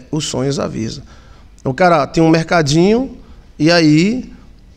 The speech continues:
sonhou com um buraco no mercadinho, os ratos entrando e saindo, ratos entrando e saindo.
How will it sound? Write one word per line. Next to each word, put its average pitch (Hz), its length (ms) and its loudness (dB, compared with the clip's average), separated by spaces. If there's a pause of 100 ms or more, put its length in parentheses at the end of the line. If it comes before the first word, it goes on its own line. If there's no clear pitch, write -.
(720)
sonhou 151 380 2
com 156 140 0
um 151 40 0
buraco 151 460 2
no 147 60 2
mercadinho, 143 440 2
os 185 80 2
ratos 143 420 -2
entrando 151 340 -2
e 165 40 -2
saindo, 156 460 -2
ratos - 280 -8
entrando 147 280 -4
e 151 40 -4
saindo. 160 520 -4